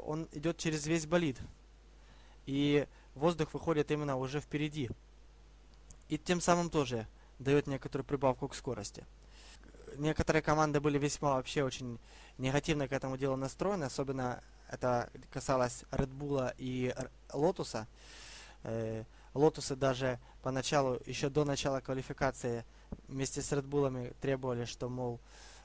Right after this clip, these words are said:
э, надо э, мы будем оспаривать результаты квалификации, если, э, м, м, Чарли Уайтинг не даст нам окончательный ответ по поводу легальности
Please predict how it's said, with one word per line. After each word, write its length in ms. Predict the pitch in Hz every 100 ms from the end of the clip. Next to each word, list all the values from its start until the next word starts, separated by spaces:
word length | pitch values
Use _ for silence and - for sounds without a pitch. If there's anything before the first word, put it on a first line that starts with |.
| -
э, 380 | 117 107 107 107 - - - -
надо 420 | 123 131 123 117 - - - - -
э, 160 | - -
мы 140 | - 139
будем 280 | 143 135 139
оспаривать 480 | - 143 123 113
результаты 480 | 123 123 131 127 120
квалификации, 840 | 120 123 123 151 196 220 156 123 113 - -
если, 600 | 131 147 - 139 131 123 - - - - - - -
э, 560 | 113 107 104 92 78 -
м, 200 | - 135 80
м, 300 | 117 143 147 - - -
Чарли 340 | - 160 143 143
Уайтинг 460 | 147 190 170 139 135
не 120 | 135
даст 360 | 147 147 - - 180 - - - - - - -
нам 180 | 139 127
окончательный 640 | 127 143 139 151 135 127
ответ 240 | 131 175 -
по 100 | 131
поводу 300 | 147 143 131
легальности 720 | 131 143 151 143 - 131